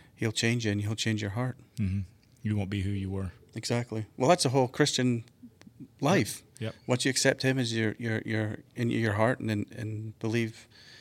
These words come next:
Speaker 1: believe in him, he, he, it's not, sometimes it's an overnight thing for people. Sometimes it's a, it's a lifelong process, but he changes a heart.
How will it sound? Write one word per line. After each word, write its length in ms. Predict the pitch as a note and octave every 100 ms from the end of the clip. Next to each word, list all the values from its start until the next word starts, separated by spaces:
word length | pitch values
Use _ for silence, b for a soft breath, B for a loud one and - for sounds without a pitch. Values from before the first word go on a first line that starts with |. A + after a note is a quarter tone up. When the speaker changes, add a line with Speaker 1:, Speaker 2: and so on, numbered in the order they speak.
| B B
Speaker 1:
believe 280 | A#2 B2 A#2
in 80 | G#2+
him, 360 | C3 D#3+ D3 C#3
he, 180 | A#2+ -
he, 320 | A2 B2+ B2+ - B B B B
it's 120 | -
not, 160 | B2+ A2 - -
sometimes 640 | - B2 A#2+ - C3 C3
it's 140 | C3+ B2+
an 100 | C3+
overnight 420 | C3+ C3 C#3+ C#3+
thing 140 | C#3
for 120 | C3
people. 300 | C3 C#3+ C#3+
Sometimes 400 | C3 C#3+ C3 C3+
it's 140 | A#2+ -
a, 160 | A2 -
it's 160 | A2+
a 60 | G#2+
lifelong 460 | A2 B2 B2+ A#2+ A2+
process, 520 | A#2+ A2+ - G#2+ -
but 140 | G#2+
he 80 | G#2+
changes 400 | - A2 G#2+ G#2+
a 60 | G#2
heart. 240 | G#2+ G#2+